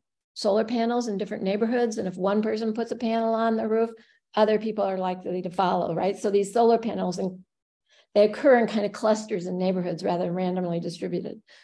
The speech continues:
So this is about influencing people in our neighborhood.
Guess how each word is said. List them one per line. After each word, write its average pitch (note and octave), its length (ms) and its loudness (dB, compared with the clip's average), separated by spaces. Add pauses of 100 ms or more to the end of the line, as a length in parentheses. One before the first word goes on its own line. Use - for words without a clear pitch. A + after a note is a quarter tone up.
(220)
So - 100 0
this A#3+ 160 2
is A#3+ 140 0
about G3 400 2
influencing F#3+ 800 -2 (100)
people G#3 240 0
in F#3+ 100 2
our E3+ 100 0
neighborhood. F3 580 -4